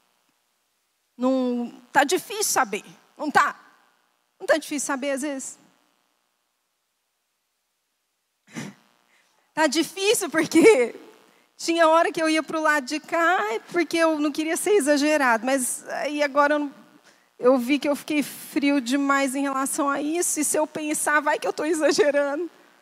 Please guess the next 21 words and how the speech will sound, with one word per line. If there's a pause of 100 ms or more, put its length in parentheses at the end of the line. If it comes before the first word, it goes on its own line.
(880)
É
difícil. (140)
Abre
comigo
a
sua
Bíblia,
a
sua
espada. (880)
Primeiro
Coríntios
dois,
quatro
e
cinco. (3750)
Paulo, (1200)
antes
de
encontrar
Jesus,